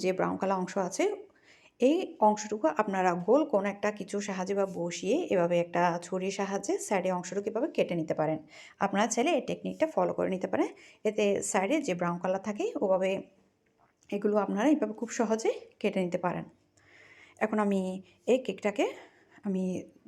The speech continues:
দুইটা ভাগে ভাগ করে নিচ্ছি। এখন একটা বোর্ডের মধ্যে আমি কিছুটা পরিমাণ হুইপ ক্রিম দিয়ে তারপর কেকের একটা অংশ বসিয়ে তার উপরে আমি মিল্ক সিরাপ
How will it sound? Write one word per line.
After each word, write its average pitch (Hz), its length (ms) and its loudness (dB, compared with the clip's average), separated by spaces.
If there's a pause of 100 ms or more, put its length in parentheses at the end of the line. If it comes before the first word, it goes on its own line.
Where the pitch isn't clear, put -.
(100)
দুইটা 196 220 2 (560)
ভাগে 190 180 2 (100)
ভাগ 180 180 -2
করে 175 200 4
নিচ্ছি। 175 280 -4 (160)
এখন 175 140 -4 (100)
একটা 254 160 -2 (1000)
বোর্ডের 202 300 2
মধ্যে 208 260 0
আমি 214 180 0
কিছুটা 196 300 -2
পরিমাণ 175 280 -2 (140)
হুইপ 175 280 -6
ক্রিম 185 240 -2
দিয়ে 269 120 2 (180)
তারপর 185 320 0 (640)
কেকের 240 300 2 (240)
একটা 202 160 -4 (100)
অংশ 175 160 -4 (180)
বসিয়ে 208 280 0 (140)
তার 190 180 2
উপরে 185 200 -2 (120)
আমি 220 140 4 (840)
মিল্ক 196 400 -2
সিরাপ 262 260 0